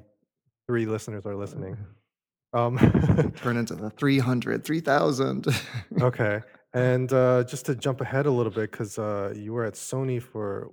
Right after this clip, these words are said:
Speaker 1: would you say that was your longest?
Speaker 2: Yeah, I did my growing
Speaker 1: Longest
Speaker 2: up. I'd say
Speaker 1: track
Speaker 2: most of my career growth was at Sony Pictures for twelve and a half years.
Speaker 1: Wow. How did you get that job?
Speaker 2: That job, i-, it depends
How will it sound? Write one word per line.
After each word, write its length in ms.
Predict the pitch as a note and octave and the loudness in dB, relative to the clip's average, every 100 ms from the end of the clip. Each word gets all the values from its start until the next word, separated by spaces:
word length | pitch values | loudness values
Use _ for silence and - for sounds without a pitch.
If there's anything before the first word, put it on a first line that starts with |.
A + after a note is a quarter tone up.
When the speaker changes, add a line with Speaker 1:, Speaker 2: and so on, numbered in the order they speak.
| - | -16
Speaker 1:
would 100 | A#2+ | -14
you 60 | C3+ | -6
say 160 | F3 | -4
that 120 | E3 | 0
was 140 | E3+ C3+ | -2 -2
your 120 | G#2 | -8
longest? 460 | F#2 G#2 C#3+ D#3+ - _ - | -8 -8 -8 -10 -12 _ -4
Speaker 2:
Yeah, 340 | C3 D3+ F3 | 2 2 2
I 100 | D3 | 0
did 140 | C#3 D3+ | 0 2
my 180 | D3+ C#3 | 2 2
growing 340 | C3 C3 B2+ | 2 2 4
Speaker 1:
Longest 220 | A#2+ G#2+ | 2 2
Speaker 2:
up. 40 | B2 | 2
I'd 80 | A2+ | 2
say 100 | C3+ | 2
Speaker 1:
track 100 | A#2+ | 2
Speaker 2:
most 160 | A#2 | 0
of 60 | B2 | 0
my 140 | A#2+ A2 | 0 0
career 300 | - A#2 A2 | -2 -2 -2
growth 360 | A2+ A2 G2+ | -2 -2 -4
was 300 | A#2+ A2 G#2+ | -6 -4 -2
at 120 | A2+ | -4
Sony 280 | - A2 G#2+ | -2 -2 -4
Pictures 500 | - G#2 - A#2 A2 | -6 -8 -6 -6 -6
for 340 | - A2+ A2 - F#3 - _ _ _ - | -6 -6 -6 -8 -14 -20 _ _ _ -6
twelve 160 | A#2 | -4
and 100 | A#2 | -2
a 40 | A2+ | -2
half 200 | A2 - | -2 -4
years. 420 | A#2+ G#2 A2 - _ _ A2 | -6 -6 -8 -12 _ _ -14
Speaker 1:
Wow. 280 | A2+ G2+ - | -12 -8 0
How 80 | |
did 100 | E3+ F#3 | 0 2
you 60 | |
get 120 | F3+ - | -2 0
that 140 | D#3 | -2
job? 260 | - F#2+ F#2 _ _ _ _ _ _ _ _ _ _ | -4 -12 -12 _ _ _ _ _ _ _ _ _ _
Speaker 2:
That 280 | C#3+ E3 G#3+ | 4 4 2
job, 580 | E3 G3 F#3+ F3+ F3+ E3 - - | 0 2 4 4 2 -2 -10 -8
i-, 60 | C#3 - | -6 0
it 200 | D#3+ D3 | 0 0
depends 720 | D#3 E3 F#3 G3 F#3 - - | -2 0 2 2 2 2 0